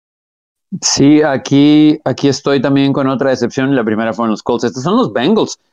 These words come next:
Entiendo que es un quarterback que, entre comillas, no se conoce, que tampoco hay como que mucho video, ¿no? Para estudiar. Eh, pero son los Jets de Nueva York. Por favor, Cincinnati, no,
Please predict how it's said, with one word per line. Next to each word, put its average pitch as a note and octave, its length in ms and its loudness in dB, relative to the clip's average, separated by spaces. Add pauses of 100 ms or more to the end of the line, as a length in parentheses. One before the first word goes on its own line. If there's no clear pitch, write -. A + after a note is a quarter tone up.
(120)
Entiendo D#3 600 2
que D3 200 0
es C#3 120 -4
un D3 120 0
quarterback C#3 540 -2
que, B2+ 100 0
entre A#2+ 260 -2
comillas, B2+ 460 2
no A#2 160 -2
se - 140 -8
conoce, C3 440 -4
que A2 100 -6
tampoco G#2 440 -6
hay G2 80 -6
como F2 200 -14
que E2+ 120 -18
mucho F2+ 260 -12
video, F#2 340 -8
¿no? G2+ 160 -10
Para G2 200 -10
estudiar. A2 540 -4 (360)
Eh, B2+ 420 0
pero C#3+ 160 -2
son E3+ 220 0
los F3+ 320 -2 (180)
Jets D#3+ 440 0
de D3 140 0
Nueva A#2+ 300 0
York. A#2+ 400 0
Por B2 140 -4
favor, B2+ 460 0
Cincinnati, A2 600 -8
no, B2 360 -4